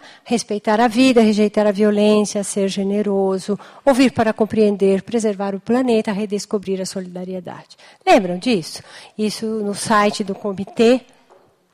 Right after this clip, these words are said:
Olha, vocês têm lindamente, olha, pra você que quer material, entra no site, você vai ter esse material ricamente detalhado.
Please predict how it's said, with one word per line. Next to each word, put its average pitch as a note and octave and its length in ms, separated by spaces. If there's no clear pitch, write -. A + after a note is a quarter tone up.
Olha, F#3+ 240
vocês G3+ 400
têm A#3 380
lindamente, C4 920
olha, F3+ 280
pra - 160
você F#3+ 320
que - 120
quer G3 320
material, F#3+ 680
entra C#4 400
no C4 100
site, A#3+ 540
você G#3+ 320
vai G#3 160
ter A3 180
esse G#3+ 240
material G3 640
ricamente C#4+ 1120
detalhado. F#3+ 840